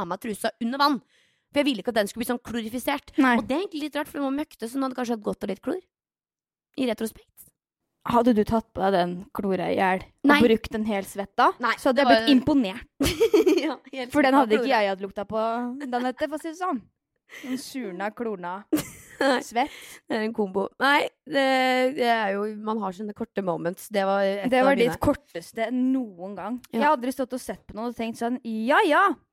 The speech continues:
Speaker 2: og med det.»
Speaker 1: Det var
Speaker 2: Bli-
Speaker 1: ikke den lengste lassoen i lavvoen, rett og slett. <laughs>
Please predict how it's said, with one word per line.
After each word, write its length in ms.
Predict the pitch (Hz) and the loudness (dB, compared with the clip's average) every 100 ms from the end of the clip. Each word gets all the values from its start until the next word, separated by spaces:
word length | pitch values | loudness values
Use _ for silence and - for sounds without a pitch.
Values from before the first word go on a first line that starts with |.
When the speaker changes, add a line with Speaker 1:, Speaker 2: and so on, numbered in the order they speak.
| _ _ _ | _ _ _
Speaker 2:
og 200 | 262 294 311 | 2 4 4
med 240 | 330 240 | 2 0
det.» 220 | 196 220 - _ _ | 0 0 -2 _ _
Speaker 1:
Det 300 | 196 233 254 | 2 4 6
var 140 | 214 | 6
Speaker 2:
Bli- 20 | 220 | 4
Speaker 1:
ikke 160 | 247 | 0
den 160 | 233 262 | 0 -2
lengste 320 | 233 175 - | -4 -8 -10
lassoen 340 | 202 202 214 220 | -8 -8 -6 -4
i 40 | |
lavvoen, 320 | 202 220 208 - _ _ _ _ - | -2 -2 -6 -10 _ _ _ _ -10
rett 160 | 220 | -6
og 80 | 240 | -4
slett. 240 | 262 247 - | -2 -4 -4
<laughs> 640 | 262 - 523 _ 415 - | -8 -8 -20 _ -10 -10